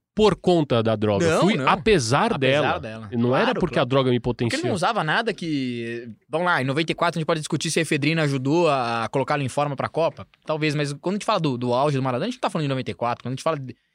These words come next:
Speaker 2: de quem ele era, a gente tá falando de antes. Quando realmente a droga, vamos lá, que, que a droga é a pro-, é a propiciar,
Speaker 1: Benéfico
Speaker 2: ben-,
Speaker 1: pra
Speaker 2: que
Speaker 1: ele,
Speaker 2: seria
Speaker 1: co-, pra
Speaker 2: benéfico
Speaker 1: um
Speaker 2: pro
Speaker 1: atleta de
Speaker 2: rendimento
Speaker 1: alto
Speaker 2: dele,
Speaker 1: rendimento.
Speaker 2: claro.
Speaker 1: Nenhum.
Speaker 2: Claro.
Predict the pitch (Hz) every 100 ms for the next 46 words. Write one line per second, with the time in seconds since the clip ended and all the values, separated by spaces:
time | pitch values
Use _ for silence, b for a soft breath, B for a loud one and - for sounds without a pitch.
0 | _ 131 - 156 143 127 196 202 247 269
1 | 233 277 214 202 175 185 175 131 185 214
2 | 202 165 151 190 285 123 - _ _ _
3 | 208 330 147 143 131 131 - 269 302 277
4 | 269 - 190 - 143 143 131 120 - 143
5 | - - 151 165 151 131 156 - 147 110
6 | 113 113 127 - 104 143 139 143 143 139
7 | 135 151 156 135 135 135 143 117 110 127
8 | 139 80 - _ - 120 190 131 123